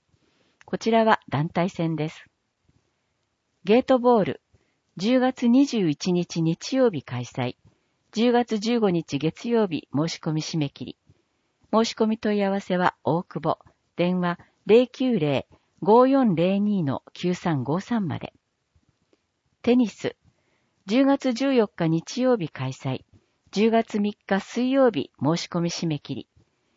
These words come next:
申し込みはEメールで。Eメールアドレスは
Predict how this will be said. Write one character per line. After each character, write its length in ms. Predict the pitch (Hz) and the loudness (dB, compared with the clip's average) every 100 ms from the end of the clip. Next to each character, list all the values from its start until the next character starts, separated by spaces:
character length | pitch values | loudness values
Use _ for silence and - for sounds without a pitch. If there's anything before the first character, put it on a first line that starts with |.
| _ _ - | _ _ -4
申 160 | 190 220 | 0 0
し 60 | |
込 160 | - 214 | -2 -2
み 140 | 208 | 2
は 160 | 196 - | 2 0
E 160 | 175 214 | 0 2
メ 180 | 240 233 | 2 2
ー 40 | |
ル 100 | 156 | -2
で。 160 | - - _ _ _ _ _ - | -4 -8 _ _ _ _ _ -4
E 180 | 220 240 | 0 4
メ 160 | 240 | 4
ー 20 | 240 | 4
ル 120 | 247 | 2
ア 80 | 233 | 0
ド 100 | 202 | -2
レ 120 | 190 | -2
ス 160 | - | -2
は 180 | 170 165 | 0 -2